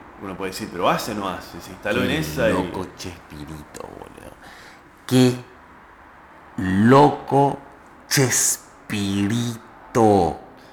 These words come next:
Speaker 1: Chespirito, todo lo
Speaker 2: Bolu-, ¿vos te das cuenta lo que fue ese person?
Speaker 1: En
Speaker 2: Boludo.
Speaker 1: todo Latinoamérica y España, una locura.
Speaker 2: Pero creó un
Speaker 1: Traducido a
Speaker 2: lenguaje, boludo, un lenguaje.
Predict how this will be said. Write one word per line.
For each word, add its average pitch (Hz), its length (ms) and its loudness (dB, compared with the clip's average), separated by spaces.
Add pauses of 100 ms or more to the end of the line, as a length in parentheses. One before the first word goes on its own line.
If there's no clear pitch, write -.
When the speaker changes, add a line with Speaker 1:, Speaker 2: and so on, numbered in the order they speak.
(280)
Speaker 1:
Chespirito, - 560 -14
todo 123 220 2
lo 139 80 6
Speaker 2:
Bolu-, 131 680 2
¿vos 160 140 0
te 240 80 -4
das 220 200 -2
cuenta 101 360 -8
lo 101 120 -4
que 98 120 -8
fue 98 640 -2 (380)
ese 95 220 -4
person? 78 520 -10 (1600)
Speaker 1:
En 117 80 -6
Speaker 2:
Boludo. 160 420 0
Speaker 1:
todo 160 800 2 (140)
Latinoamérica 101 920 -8
y 98 120 -8
España, 127 680 -6
una 131 120 -6
locura. 104 360 -6
Speaker 2:
Pero 123 200 2
creó 127 400 6
un 151 40 8
Speaker 1:
Traducido 156 540 6
a 135 60 2
Speaker 2:
lenguaje, 127 560 4
boludo, 101 300 0
un 131 140 2
lenguaje. 113 400 -2